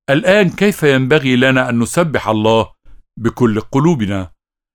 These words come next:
أنا أعتقد أن الله يحزن عندما نقدم له تسبيح ضعيف وفاتر وغير حماسي،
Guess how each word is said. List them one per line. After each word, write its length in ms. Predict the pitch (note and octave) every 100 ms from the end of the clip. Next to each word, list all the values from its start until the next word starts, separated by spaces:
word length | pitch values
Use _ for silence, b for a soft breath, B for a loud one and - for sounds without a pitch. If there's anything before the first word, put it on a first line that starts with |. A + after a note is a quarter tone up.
| _ _ -
أنا 140 | E3
أعتقد 680 | F3+ D#3+ E3 A#3 - F3+ D3
أن 240 | C#3+ B2+
الله 480 | B2+ B2 D3 D#3 C#3+
يحزن 680 | B2+ F3 B2+ G#2+ A#2+ A#2+ A2+ - _ _ _
عندما 460 | G#2+ B2+ B2+ C3+ C3
نقدم 600 | C3 - A#3 G3+ D3 C#3+
له 280 | D#3+ D3+ C3+
تسبيح 720 | - A#2+ F#2+ A2 G#3 F3 -
ضعيف 760 | A2 A#2+ A2+ C#3+ C#3+ C3 - - _ _ _
وفاتر 640 | A2+ A#2+ D3+ D#3 - C3+ A#2+
وغير 480 | A#2+ A#2+ C#3 B2+
حماسي، 840 | B2 - A#2+ B2+ - F#3+ D3+ F2